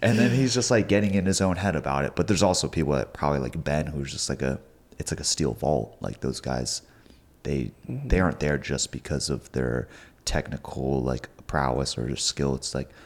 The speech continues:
Speaker 1: their ability to just stay cool under pressure.
Speaker 2: Mm-hmm.
Speaker 1: It's, like, no real emotion shown externally. And if it's not shown externally, then,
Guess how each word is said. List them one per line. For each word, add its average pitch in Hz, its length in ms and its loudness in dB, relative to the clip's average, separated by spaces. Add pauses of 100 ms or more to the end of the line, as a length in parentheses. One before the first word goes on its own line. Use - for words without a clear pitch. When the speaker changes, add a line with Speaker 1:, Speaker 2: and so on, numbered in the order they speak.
(120)
Speaker 1:
their 82 100 0
ability 73 440 2
to - 60 -6
just - 300 -2
stay 67 340 -2
cool 67 440 -4
under 67 180 -4
pressure. - 580 -4 (300)
Speaker 2:
Mm-hmm. 127 120 -2
Speaker 1:
It's, 117 180 -2
like, 67 280 -4
no 76 460 2
real 71 300 0
emotion 67 480 -2
shown - 360 -2
externally. 64 640 -4
And 65 100 -2
if - 80 -8
it's - 140 -6
not 98 160 2
shown 67 240 0
externally, 65 580 -4
then, 64 240 -4